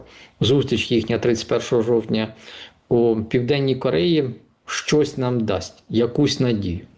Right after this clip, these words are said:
Можливо, про це говорять депутати. Я, знову ж таки, мені складно коментувати, коли я не бачу на поверхні нічого того,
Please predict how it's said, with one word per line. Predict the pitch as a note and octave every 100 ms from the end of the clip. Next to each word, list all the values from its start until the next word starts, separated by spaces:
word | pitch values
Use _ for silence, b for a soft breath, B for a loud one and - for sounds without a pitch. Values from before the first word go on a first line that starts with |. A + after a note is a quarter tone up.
| _ -
Можливо, | A2+ A2+ C#3+ C#3
про | - B2+
це | - D#3+
говорять | D3 B2 A2 G#2 F#2+
депутати. | G2+ - A#2 - - A2
Я, | C#3
знову | B2 C#3 A#2
ж | -
таки, | G2+ G#2+
мені | A#2+
складно | B2+ A#2 A2 G#2
коментувати, | - G#2+ G#2+ A2+ B2+ C3+ A2 B B B _ _
коли | - A#2+
я | B2
не | C3
бачу | B2+ B2 -
на | A#2
поверхні | A#2+ B2 G2+ B2+
нічого | D3 E3 - A2+ G#2 A2+
того, | - E3 B2+ G#2+